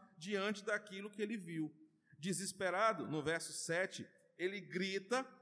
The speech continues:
para que tragam logo aquele, ah, logo aqueles feiticeiros. Lembram que eles sempre aparecem quando há uma, um conflito, mas nunca resolvem nada? Mais uma vez, esses funcionários do rei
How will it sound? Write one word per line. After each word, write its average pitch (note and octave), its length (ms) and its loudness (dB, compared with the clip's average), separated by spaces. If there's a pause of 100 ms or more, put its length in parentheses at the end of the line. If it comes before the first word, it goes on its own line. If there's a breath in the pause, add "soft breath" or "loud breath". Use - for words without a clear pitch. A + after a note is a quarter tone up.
(140)
para G3 120 6
que G3 140 0
tragam G#3 480 0
logo G#3+ 420 0
aquele, G3+ 400 -6
ah, D#3+ 140 2
logo F3+ 340 2
aqueles F#3+ 360 -2
feiticeiros. F3 840 0 (1120)
Lembram G#3+ 400 2
que G3+ 120 -2
eles F#3+ 180 0
sempre A#3+ 340 -2
aparecem E3 720 0
quando D3+ 400 -4
há D3 140 4
uma, C3 440 -2
um B2 80 -6
conflito, D#3+ 640 -2 (580)
mas D#3+ 340 -2
nunca G#3+ 220 -2
resolvem E3 580 0
nada? D#3+ 500 -4
Mais G#3 500 -2
uma G3+ 180 0
vez, D#3+ 560 -4 (1160)
esses E3 320 -2
funcionários E3 640 -2
do D#3 100 -6
rei E3 480 -4